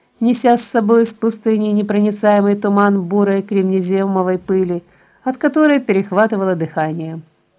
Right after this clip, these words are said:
Обкатанный ветром песок заметал шоссе, точно снег в буран.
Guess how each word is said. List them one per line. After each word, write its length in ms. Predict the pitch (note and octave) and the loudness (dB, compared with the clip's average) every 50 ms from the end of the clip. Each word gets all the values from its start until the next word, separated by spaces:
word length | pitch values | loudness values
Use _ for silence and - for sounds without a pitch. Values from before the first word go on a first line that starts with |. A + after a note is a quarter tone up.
| _ _ _ _ _ _ _ _ _ _ _ _ _ _ _ _ _ _ _ - | _ _ _ _ _ _ _ _ _ _ _ _ _ _ _ _ _ _ _ -4
Обкатанный 880 | G3+ F#3 F3+ - - - - D4 D4 D4 D4+ C4+ B3+ A#3+ A#3+ A#3+ A3+ G#3+ | -2 -2 -2 -2 -4 -2 0 0 2 2 2 2 4 4 4 4 4 4
ветром 440 | G3 G#3+ A3 A3 G#3+ A3 G3+ F#3+ F3+ | 4 4 2 2 2 0 0 0 0
песок 600 | - F#3+ F3+ - - - A#3 A#3 A#3 A#3 - - - - _ _ - | -2 -4 -6 -4 -4 -2 -2 -2 -2 -4 -10 -20 -20 -20 _ _ -8
заметал 640 | G3+ F#3 F3 G3 G3 G3+ G3+ G3+ G#3+ G#3 G#3 G#3+ G#3 | -6 -4 0 0 2 2 2 2 4 4 4 2 2
шоссе, 640 | G#3 - G3 F#3 F3+ - - - A#3+ A#3 B3 A#3+ A#3+ - _ - | -2 -4 -4 -4 -4 -6 -8 -4 -4 -2 -2 -4 -6 -12 _ -6
точно 400 | - F3+ F3 F3 - - F3+ E3+ | -6 -6 -6 -6 -6 -6 -6 -6
снег 320 | - - F#3 F#3 F#3 F3+ | -6 -4 -4 -2 -2 -4
в 160 | D#3+ F3 E3 | -4 -6 -8
буран. 480 | D3 D3 E3+ F3 E3+ D#3+ D#3+ D#3 D3+ | -8 -4 -4 -2 -2 -2 -4 -4 -8